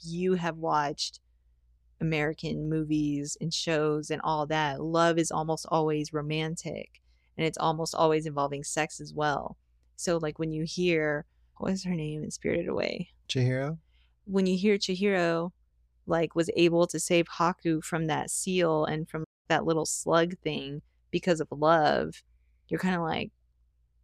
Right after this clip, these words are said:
Speaker 1: like, me personally, I was kinda like, "Oh, that's weird," you know? Or, like, Payo loves Sasuke, you know, and they're, like, little kids and stuff, and you're just kinda like, that's, it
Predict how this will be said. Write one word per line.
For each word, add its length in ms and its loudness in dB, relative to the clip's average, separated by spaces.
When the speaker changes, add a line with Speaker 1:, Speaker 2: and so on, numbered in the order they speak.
Speaker 1:
like, 160 6
me 260 4
personally, 580 0
I 120 0
was 120 -6
kinda 180 -8
like, 240 -8
"Oh, 100 -6
that's 220 -10
weird," 440 -8
you 100 -2
know? 220 0
Or, 120 4
like, 300 2
Payo 340 -4
loves 280 -2
Sasuke, 680 2
you 80 0
know, 140 -2
and 100 -2
they're, 100 2
like, 260 0
little 220 -4
kids 300 0
and 120 -4
stuff, 240 -2
and 140 -2
you're 100 -4
just 200 -8
kinda 180 -6
like, 60 -10
that's, 180 -6
it 200 2